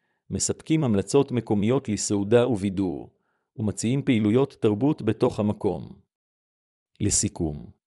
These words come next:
מלבונות קפסולה כבשו את דמיונם של מטיילים ברחבי העולם, והם מציעים חוויית אירוח ייחודית ומינימליסטית. בירושלים, הן קפסולה עין ירושלים,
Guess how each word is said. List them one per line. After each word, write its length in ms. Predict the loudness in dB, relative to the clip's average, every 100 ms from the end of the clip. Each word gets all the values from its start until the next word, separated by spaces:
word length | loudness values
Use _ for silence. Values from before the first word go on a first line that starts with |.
| _ _ _ _ _ _ _ _
מלבונות 600 | -2 -2 0 0 0 0
קפסולה 680 | 0 0 0 -4 0 0 0
כבשו 460 | -4 -4 -2 2 2
את 100 | 2
דמיונם 520 | 0 2 2 0 0
של 160 | 0
מטיילים 500 | 0 2 2 2 2
ברחבי 440 | 2 2 0 2 4
העולם, 480 | 4 0 -4 -8 -18 _ _ _ _
והם 300 | -4 -2 -4 -4
מציעים 440 | -6 -2 -2 -2
חוויית 520 | -4 0 2 2 2
אירוח 360 | 0 2 2 0
ייחודית 560 | -8 -6 -4 -4 -4 -4
ומינימליסטית. 1080 | -2 0 0 0 0 -4 -8 -12 -16 -20 _ _ _ _ _ _ _ _ _ -6
בירושלים, 880 | 0 0 0 0 0 2 0 -4 -12 _ _ _ -4
הן 240 | -4 -4 -10 _
קפסולה 520 | -2 -2 0 2 2 2
עין 200 | 0 0
ירושלים, 760 | -2 -2 2 4 2 0 -6